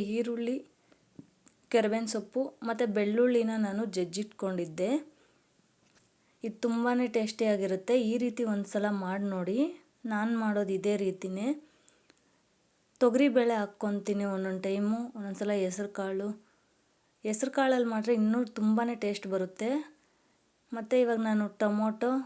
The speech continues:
ಮಿಕ್ಕಿದ ಈರುಳ್ಳಿ, ಪಾಲಕ್ ಸೊಪ್ಪು, ಒಂದು ಸ್ವಲ್ಪ ಅರಿಶಿನ, ಒಂದು ಸ್ಪೂನು ಸಾಂಬಾರು ಪುಡಿ, ಒಂದು ಸ್ವಲ್ಪ ಉಪ್ಪು ಹಾಕ್ಕೊತಾ ಇದ್ದೀನಿ, ಒಂದು ಎರಡು ಸ್ಪೂನಷ್ಟು ನೋಡ್ಕೊಂಡು ಹಾಕ್ಕೊಬೇಕು. ಮತ್ತು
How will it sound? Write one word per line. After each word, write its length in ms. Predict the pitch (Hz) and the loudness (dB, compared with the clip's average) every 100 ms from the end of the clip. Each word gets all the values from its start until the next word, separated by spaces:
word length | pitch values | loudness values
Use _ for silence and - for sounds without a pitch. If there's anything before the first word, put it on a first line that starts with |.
| - 214 | -4 -2
ಮಿಕ್ಕಿದ 420 | 214 233 214 208 220 | -2 -2 -2 2 2
ಈರುಳ್ಳಿ, 400 | 220 220 233 277 - - _ _ _ - 208 | 2 0 0 -4 -8 -20 _ _ _ -6 -2
ಪಾಲಕ್ 360 | 202 208 - 202 | 0 -2 -4 -6
ಸೊಪ್ಪು, 300 | 185 - 196 - - _ _ _ _ _ - | -6 -8 -12 -12 -20 _ _ _ _ _ -8
ಒಂದು 140 | 214 214 | -4 -2
ಸ್ವಲ್ಪ 220 | 214 208 202 190 | -4 -4 -4 -4
ಅರಿಶಿನ, 340 | 196 - 240 269 285 _ _ _ _ _ - 214 | -4 -4 -4 -4 -6 _ _ _ _ _ -10 -4
ಒಂದು 260 | 208 208 - | -2 -2 -6
ಸ್ಪೂನು 420 | - 220 220 208 196 190 - | -6 -2 0 -2 -4 -10 -6
ಸಾಂಬಾರು 420 | 214 202 208 214 - | -4 -2 -2 -4 -6
ಪುಡಿ, 220 | 214 240 277 _ _ _ _ _ _ _ _ _ _ _ _ _ _ _ _ - 214 | -6 -4 -6 _ _ _ _ _ _ _ _ _ _ _ _ _ _ _ _ -8 -2
ಒಂದು 140 | 214 | 0
ಸ್ವಲ್ಪ 320 | 226 220 220 247 262 - _ _ - - 220 | 0 -2 -4 -8 -8 -10 _ _ -18 -10 -10
ಉಪ್ಪು 200 | - 233 | -4 -2
ಹಾಕ್ಕೊತಾ 400 | 214 214 190 190 | -2 -4 -4 -2
ಇದ್ದೀನಿ, 180 | 185 196 220 | -2 0 0
ಒಂದು 140 | 196 185 | 2 0
ಎರಡು 140 | 180 | 0
ಸ್ಪೂನಷ್ಟು 540 | - 214 196 180 - 220 311 - - - 220 | -4 -6 -6 -6 -2 0 0 -4 -18 -12 -4
ನೋಡ್ಕೊಂಡು 400 | 226 233 226 202 | -2 -2 -4 -6
ಹಾಕ್ಕೊಬೇಕು. 460 | 185 185 190 180 214 277 | -8 -8 -6 -6 -2 0
ಮತ್ತು 220 | 254 247 | 0 0